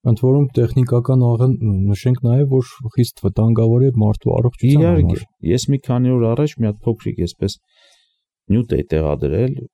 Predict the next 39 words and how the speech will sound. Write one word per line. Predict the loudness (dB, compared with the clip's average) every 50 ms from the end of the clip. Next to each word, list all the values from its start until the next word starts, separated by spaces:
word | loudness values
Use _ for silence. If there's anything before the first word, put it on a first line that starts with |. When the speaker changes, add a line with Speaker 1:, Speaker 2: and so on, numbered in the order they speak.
| _ _
Speaker 2:
որտեղ | -6 -4 -4 -2 -2 -2 -4 -6 _
ցույց | -14 -10 -10 -6 -4
էի | -4 -4 -4
տվել, | -4 -6 -8 -6 -6 -4 -4
որ | -2 -4 -2
հայկական | -2 -2 -4 -2 -2 -4 -2 -2 -2 -4 -4
աղը | -4 -4 -2 -2 -2 -2 -2 -4
շատ | -4 -4 -6 -6 -4 -4
հաճախ | -6 -6 -4 -4 -4 -4 -4
խանութների | -4 -4 -2 -2 -2 -2 -4 -4 -4 -2 -2
աշխատակիցների | -4 -6 -6 -8 -8 -6 -6 -6 -6 -6 -8 -6 -4 -2 0 0
մեծ | 0 0 0 0
մասը, | -2 -2 -4 -4 -6 -8
ութանասուն | -10 -6 -4 -4 -2 -2 -4 -6 -8 -10 -8
տոկոս | -8 -8 -8 -8 -10 -10 -10
և | -10 -8 -8 -6
ավելը, | -6 -4 -4 -4 -4
չգիտի, | -6 -8 -10 -8 -6 -4 -4
որ | -4 -4 -6 -6
այդ | -8 _
թղթե | -18 -20 -14 _ -8 -6
կա, | -6 -6 -6 -6 -6 -8 -10 _ _ _ _ _ _ _ _
հա, | -6 -4 -4 -4 -4
տուպերով | -4 -4 -4 -2 -2 -2 -2 -2 -4 -4
աղը | -4 -4 -4 -4 -4
հայկական | -4 -4 -4 -2 -2 -4 -2 -2 -2 -2 -4
չէ։ | -4 -8 -12 -14 -16 _ _ _ _ _ _ _ _ _ _ _ _ _ _ -4
Speaker 1:
Որի | -2 0 0 0
վրա | 0 0 -2
թեև | -2 0 -2 -2 -2
գրված | -2 -2 -2 0 0 0 -2 -2 0
է | 0
հայերեն։ | 0 0 0 0 -2 -2 -2 -4 -6 -10 _ _
Speaker 2:
Ինքը | 0 0 2 2 0 -2 -2
գրված | -2 0 0 0 0 0 0 0
է, | 0 0
որ | 2 0 0
Հայաստանում | 0 -2 0 0 0 0 -2 -2 -4 -2 0 0 0 0 0
է | 0